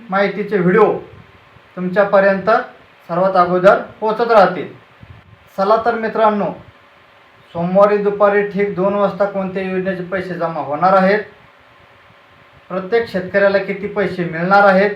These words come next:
याबद्दल सविस्तर माहिती जाणून घेऊ. तर मित्रांनो, हे केंद्र शासनाच्या माध्यमातून लाभार्थी शेतकऱ्याच्या बँक खात्यावरती पैसे जमा केले जाणार आहेत.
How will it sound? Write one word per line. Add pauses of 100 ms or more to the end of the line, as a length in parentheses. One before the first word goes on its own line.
(160)
याबद्दल
सविस्तर
माहिती (240)
जाणून
घेऊ. (1400)
तर
मित्रांनो, (200)
हे
केंद्र
शासनाच्या
माध्यमातून
लाभार्थी
शेतकऱ्याच्या (360)
बँक
खात्यावरती
पैसे
जमा (420)
केले
जाणार
आहेत.